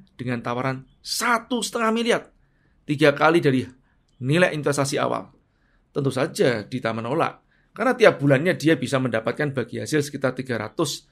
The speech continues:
hingga lima ratus juta. Selain itu, Dita sudah memutuskan berhenti dari tempat kerjanya dan ingin mendedikasikan dirinya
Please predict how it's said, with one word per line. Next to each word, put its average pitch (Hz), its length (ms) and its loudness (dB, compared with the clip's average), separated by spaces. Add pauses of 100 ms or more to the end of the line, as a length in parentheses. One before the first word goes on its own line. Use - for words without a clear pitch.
(200)
hingga 127 240 2
lima 135 240 0
ratus - 160 -10
juta. 139 480 0 (800)
Selain 143 320 4
itu, 147 480 -2 (1040)
Dita 147 480 2 (320)
sudah 202 320 0
memutuskan 190 560 -4
berhenti 139 720 -4
dari 131 240 -4
tempat 135 240 -6
kerjanya 131 320 -4
dan 147 240 -2
ingin 277 480 -2
mendedikasikan 139 720 -4
dirinya 131 720 -6